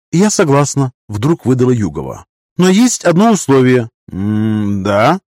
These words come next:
Я, если честно, надеялся, что журналистка назовет меня кретином и поедет со всем пулом корреспондентов в Гомель, чтобы отчалить в свои столицы оттуда на прямом поезде.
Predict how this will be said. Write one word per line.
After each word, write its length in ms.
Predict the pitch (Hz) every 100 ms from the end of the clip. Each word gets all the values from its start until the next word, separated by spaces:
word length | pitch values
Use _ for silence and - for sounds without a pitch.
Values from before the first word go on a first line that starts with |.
| _ _ _ _ _ -
Я, 240 | 107 107
если 300 | 98 110 120
честно, 340 | - 117 -
надеялся, 640 | 120 123 90 95 98 - 107
что 240 | - 123
журналистка 680 | 104 127 123 80 92 - 120
назовет 440 | 120 92 92 -
меня 160 | 120 123
кретином 540 | - 147 - 73 67 -
и 100 | 160
поедет 420 | - 120 101 98
со 140 | - 113
всем 300 | - 131 113
пулом 280 | 131 127 113
корреспондентов 800 | 120 113 - 95 92 123 143 127
в 60 |
Гомель, 380 | 110 90 60 - _ _
чтобы 320 | - - 139 147
отчалить 540 | 156 - 104 92 90
в 60 | -
свои 300 | 117 120 117
столицы 500 | - 90 120 - 127
оттуда 440 | 120 - 127 120
на 120 | 117
прямом 360 | 101 120 156 143
поезде. 560 | 98 85 76 - 69